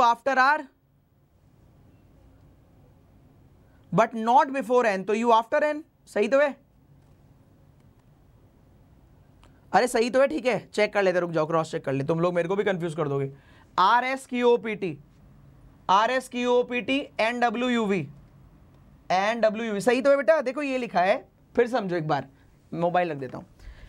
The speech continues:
लिखा है you after R, you after R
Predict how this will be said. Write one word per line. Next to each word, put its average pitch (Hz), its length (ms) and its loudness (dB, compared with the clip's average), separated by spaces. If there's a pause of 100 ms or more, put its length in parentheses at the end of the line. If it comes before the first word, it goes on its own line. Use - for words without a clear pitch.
(240)
लिखा 220 300 0
है 262 420 0 (180)
you 233 240 2 (720)
after 254 420 2
R, 170 200 0 (720)
you 165 220 -2 (580)
after 160 440 0 (240)
R 196 220 2